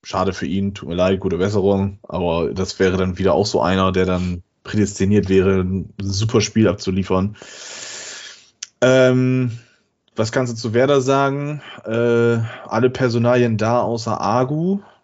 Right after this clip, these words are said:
Selbst Naby Ketor scheint so weit zu sein, dass er in den Kader rutschen kann. Für die Startelf wird's noch nichts sein. Und das wäre auch, glaub ich, ein bisschen zu früh. Auch ein, äh, Raphael Boré, der am Deadline Day dann gekommen ist, und auch, äh,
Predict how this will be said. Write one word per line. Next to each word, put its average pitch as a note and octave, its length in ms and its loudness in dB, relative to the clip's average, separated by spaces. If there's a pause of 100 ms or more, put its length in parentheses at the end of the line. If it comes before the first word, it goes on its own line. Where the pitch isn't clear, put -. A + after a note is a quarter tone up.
(680)
Selbst A2 460 -2
Naby G#2+ 280 -2
Ketor B2 360 0
scheint B2+ 680 -4 (720)
so G#2+ 140 -4
weit B2 200 2
zu B2+ 100 -6
sein, A#2+ 320 0
dass G#2+ 180 -2
er G#2 200 -2
in F#2+ 100 -2
den G2 40 -2
Kader A2+ 280 2
rutschen B2+ 340 -2
kann. B2+ 340 -2 (300)
Für - 140 -8
die F2+ 80 -2
Startelf G2+ 540 0
wird's G2 160 -4
noch F2 80 -6
nichts G#2 260 -8
sein. A2+ 400 -2 (600)
Und F2+ 220 -8
das F2+ 140 -8
wäre F2 100 0
auch, E2+ 80 -8
glaub F2+ 140 -2
ich, F2 80 -4
ein F2+ 60 -8
bisschen F2+ 220 -6
zu - 140 -12
früh. A2 580 2
Auch F#2+ 460 2
ein, F#2 720 0
äh, F2+ 420 -6 (680)
Raphael G2 340 2
Boré, G2 420 4
der G2+ 280 4
am F#2 100 -4
Deadline G2 320 2
Day G2 140 2
dann F#2+ 140 -2
gekommen F#2+ 400 -4
ist, F#2+ 280 -6
und - 460 -12
auch, E2 380 -8
äh, E2 280 -6